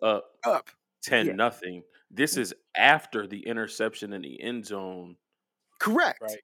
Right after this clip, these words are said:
Speaker 1: where he was trying to throw to Kittle.
Speaker 2: Correct. But he had another i-, interception,
Speaker 1: So your
Speaker 2: too.
Speaker 1: dec-, so your decision making was stupid
Speaker 3: Yep.
Speaker 1: prior to your injury. So you were already in stupid Jimmy mode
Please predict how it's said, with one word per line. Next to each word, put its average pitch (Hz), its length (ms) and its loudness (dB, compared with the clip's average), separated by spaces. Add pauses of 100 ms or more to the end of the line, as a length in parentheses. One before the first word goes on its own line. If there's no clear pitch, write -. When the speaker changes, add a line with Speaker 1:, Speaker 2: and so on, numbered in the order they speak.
Speaker 1:
where 107 140 0
he 107 80 -4
was 104 140 -10
trying 104 160 -4
to 101 80 -4
throw 101 160 -2
to - 80 -6
Kittle. - 400 -4 (360)
Speaker 2:
Correct. - 460 0
But 208 100 2
he 220 60 2
had 220 180 4
another 226 460 2
i-, 202 180 2
interception, 180 580 2
Speaker 1:
So 127 60 4
your 127 160 6
Speaker 2:
too. 123 60 0
Speaker 1:
dec-, 117 120 -4 (220)
so 127 160 -2
your 113 160 -2
decision 127 560 -4
making 101 360 -8
was 85 160 -10
stupid 104 580 0 (340)
Speaker 3:
Yep. 127 120 -4 (340)
Speaker 1:
prior 139 380 8
to 131 140 -2
your 107 200 2
injury. 101 540 -4 (420)
So - 180 2
you 131 220 -2
were 151 200 -4
already 143 460 -2
in 113 460 -8 (340)
stupid - 640 -4
Jimmy 139 320 -2
mode 160 440 -4